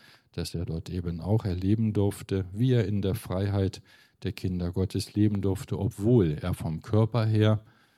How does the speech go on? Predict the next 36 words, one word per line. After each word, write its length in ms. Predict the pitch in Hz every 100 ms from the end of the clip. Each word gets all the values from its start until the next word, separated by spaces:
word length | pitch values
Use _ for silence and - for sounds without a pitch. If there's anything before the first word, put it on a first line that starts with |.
| _
ja, 220 | - 90 76
dem 300 | - 95 92
Ende 320 | 95 80 78
zuging. 560 | - 76 73 69 71 -
Aber 200 | 98 85
er 160 | 85 82
hat 140 | -
die 100 | 90
Herrlichkeit 640 | 90 98 107 - - 95 -
Gottes 400 | 98 - 95 -
gesehen. 580 | 95 - 71 69 71 - _ _ _ _ _ _ _ _ _ _
Die 120 | 110
Herrlichkeit 640 | 104 135 143 139 - 139 -
Gottes 400 | 135 123 98 -
ist 120 | 92
etwas, 600 | 107 107 - 113 113 - -
das 300 | 101 - -
wir 420 | 101 113 120 123 -
uns 340 | - 101 - -
nicht 260 | 113 -
vorstellen 680 | - 113 113 - - 78 76
können. 360 | - 76 71 78
Wir 100 | 90
lesen 380 | 95 117 120 110
das 180 | 110
im 140 | 107 98
ersten 380 | 107 110 - 104
Korinther 500 | 104 98 107 104 98
zwei, 340 | - 98 104
Vers 380 | - 107 98 -
neun: 380 | 107 104 85 - - - -
"Was 260 | 101 -
kein 340 | - 123 131 120
Auge 300 | 113 123 120
jemals 580 | 104 110 113 113 110 -
sah, 380 | 101 87 78